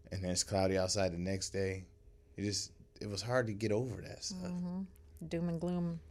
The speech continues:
Speaker 2: all
Speaker 1: But,
Speaker 2: the time.
Speaker 1: I mean, shoot, a lot of the skills that I learned,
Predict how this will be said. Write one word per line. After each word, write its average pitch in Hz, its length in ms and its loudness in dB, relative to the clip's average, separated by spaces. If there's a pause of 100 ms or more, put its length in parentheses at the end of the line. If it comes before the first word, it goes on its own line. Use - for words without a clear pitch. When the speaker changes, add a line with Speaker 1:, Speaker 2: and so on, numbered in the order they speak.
Speaker 2:
all 165 120 -2
Speaker 1:
But, 123 120 12
Speaker 2:
the 185 100 8
time. 175 260 -4
Speaker 1:
I 117 80 8
mean, 120 360 6 (340)
shoot, - 340 8
a 104 60 8
lot 101 300 10
of 123 120 8
the 104 100 6
skills 113 560 10
that 95 100 8
I 95 80 8
learned, 98 540 4